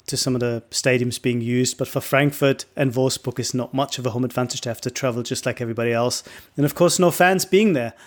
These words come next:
Uh, in the Bundesliga, it got to the point where home advantage was seen <laughs> as a home disadvantage because the teams away from home, nominally, uh, tended to get much better results. So a minor, um,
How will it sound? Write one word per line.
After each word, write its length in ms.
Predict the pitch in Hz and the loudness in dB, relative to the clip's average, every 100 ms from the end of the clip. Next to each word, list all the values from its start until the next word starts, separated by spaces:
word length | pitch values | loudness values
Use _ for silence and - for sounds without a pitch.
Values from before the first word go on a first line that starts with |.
| - - | -20 -12
Uh, 80 | 131 | -8
in 180 | 135 143 | -4 -2
the 40 | |
Bundesliga, 560 | 123 175 202 160 147 147 | 2 2 2 2 2 2
it 180 | 147 - | 0 -4
got 160 | 151 | -6
to 80 | - | -4
the 80 | 143 | -6
point 340 | - 151 151 | -2 0 0
where 100 | 151 | 0
home 200 | 123 147 | 0 0
advantage 520 | 143 143 139 143 143 - | 0 0 -2 -2 -8 -6
was 120 | 139 | -4
seen 220 | - 143 | 0 2
<laughs> 40 | 190 | 2
as 120 | 143 | 2
a 160 | 143 - - - | 2 0 -8 -8
home 240 | - 165 143 | 2 4 4
disadvantage 840 | 196 - 151 127 120 123 151 - - _ _ - | 2 2 2 -2 -2 -4 -4 -6 -16 _ _ -14
because 260 | - 135 | -8 -4
the 80 | - | -4
teams 300 | - 160 143 | 0 0 0
away 280 | 139 160 185 | 2 2 2
from 220 | - 135 | 0 -4
home, 360 | 117 120 143 147 _ | -2 -2 -2 -6 _
nominally, 600 | 135 143 131 123 120 135 - _ _ - | -2 0 0 -2 -4 -4 -6 _ _ -6
uh, 120 | 131 | -6
tended 300 | - 156 151 | -2 -2 -2
to 80 | 151 | -2
get 200 | 156 - | -4 -2
much 240 | 151 151 | -4 -4
better 160 | 156 143 | -4 -2
results. 400 | 139 160 131 - | -2 -2 -4 -6
So 360 | - 123 120 - - | -4 -2 -2 -6 0
a 80 | |
minor, 680 | 160 156 170 185 185 143 117 - _ - _ 127 | 4 6 6 6 6 4 0 -6 _ -20 _ -8
um, 260 | 120 117 | -6 -6